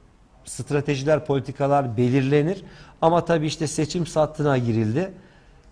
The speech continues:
E, bu o iyileştirme, e, sürecini birazcık belki işte birkaç ay geciktirebilir.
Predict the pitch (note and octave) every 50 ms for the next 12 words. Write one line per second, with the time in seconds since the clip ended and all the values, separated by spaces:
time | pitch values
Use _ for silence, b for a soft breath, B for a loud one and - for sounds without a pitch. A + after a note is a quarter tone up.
0 | _ - - - B2+ B2 B2 B2 A#2+ A#2 A#2 A2+ A2+ A2+ A2 A2 A2 A#2 B2 -
1 | - - - D3 C#3+ C#3 D3+ D#3+ D#3 D#3+ D#3 - - - - - _ _ - -
2 | - _ - - - - C3+ C#3+ - - D3+ C#3+ C#3 C3+ C#3+ D3 B2+ - - -
3 | - - D3 C3+ C#3 C#3+ D#3+ D#3+ D3+ C#3+ - - - - - - - B2+ A2 G#2
4 | G#2 G#2 G#2 G#2 G2+ G#2 G2+ G2+ G2+ G2+ G2+ G2+ G2+ F#2 F2+ - - - - -
5 | - B2+ B2+ C3+ A#2+ B2 B2+ C3+ C3+ C3+ C3+ C#3 C3+ C3 C3+ - C3+ B2+ D3+ D#3
6 | D3+ C#3 - - B2+ B2+ - A2+ - - B2+ A#2+ A#2+ B2 A#2+ - C3+ A#2 - B2
7 | B2 B2+ A#2+ A#2 A#2 G#2+ A2 G#2+ - - B2 A2+ A2+ G#2+ A2 G#2+ A#2+ B2 -